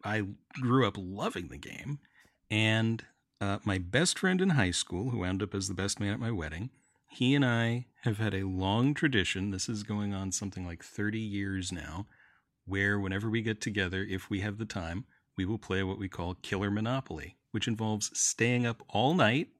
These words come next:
playing all night till dawn, sometimes through to the next day.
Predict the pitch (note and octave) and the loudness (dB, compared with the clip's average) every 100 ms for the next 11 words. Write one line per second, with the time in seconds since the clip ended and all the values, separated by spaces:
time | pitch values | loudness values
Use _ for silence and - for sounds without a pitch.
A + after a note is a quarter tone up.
0 | _ _ _ _ _ _ _ - F#2 G2+ | _ _ _ _ _ _ _ -4 2 4
1 | G#2+ G#2 - F2+ A2+ B2+ A#2 D#2+ - - | 4 2 -2 2 2 4 2 -2 -4 0
2 | C3+ B2+ A2+ A#2 C3+ - - - - - | 2 4 4 4 0 -4 -20 -20 -14 -2
3 | - F2 G#2 A2+ A#2 B2 - - A2+ A#2 | 0 2 2 2 2 2 0 -2 -2 -2
4 | A#2 A#2 B2+ - A#2+ A2+ C3 | -2 -4 -4 -4 0 0 0